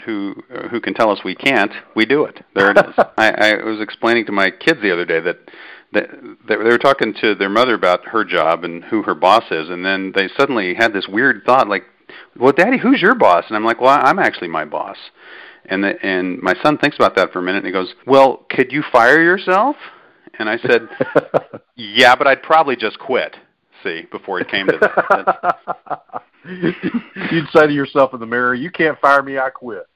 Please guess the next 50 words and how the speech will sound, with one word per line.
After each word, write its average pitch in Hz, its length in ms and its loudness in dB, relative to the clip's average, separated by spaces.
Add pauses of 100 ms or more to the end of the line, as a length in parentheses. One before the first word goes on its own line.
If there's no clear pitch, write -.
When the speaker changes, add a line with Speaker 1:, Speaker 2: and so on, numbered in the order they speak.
(140)
Speaker 1:
That's 127 300 6
exactly 117 460 0
right. 87 360 -2
You 117 140 -8
could - 220 -18
take 165 260 2
this 147 200 0
job 135 300 4
and 107 100 -10 (160)
shove 110 200 0
it. 76 180 -10
Exactly. 104 560 -6
That's 95 260 -10
how 104 140 -6
that 98 220 -10
would, 82 180 -20
uh, 101 80 -14 (560)
that's 117 220 -2
how 101 80 2
that 101 180 2
would 95 140 -6
go 90 140 -2
down 90 200 -4
right 90 220 -6
there. 104 120 -2
But 120 200 4
all 214 160 8
that's 208 240 0
to 151 160 -14
say, 143 340 0
we're 165 160 0
the 180 80 -4
bosses 131 400 2
here, 95 260 -8
so 98 240 -10 (300)
we 131 80 -8
like 123 140 0
to 117 80 -10
geek 101 220 -8
out. 95 200 -2
We're 95 80 -10
gonna, 92 200 -8 (440)
we're 107 80 -4
gonna 110 120 2
geek 110 180 -2
out. 101 120 4
We 120 60 -10
got 135 180 4
a - 40 -20
few 240 160 -2